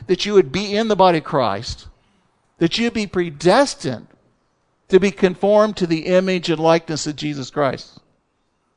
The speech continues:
That one day that there'll be no sin in you.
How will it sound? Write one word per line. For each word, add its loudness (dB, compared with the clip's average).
That -2
one 2
day 6
that 4
there'll 6
be 0
no 2
sin 0
in -2
you. 2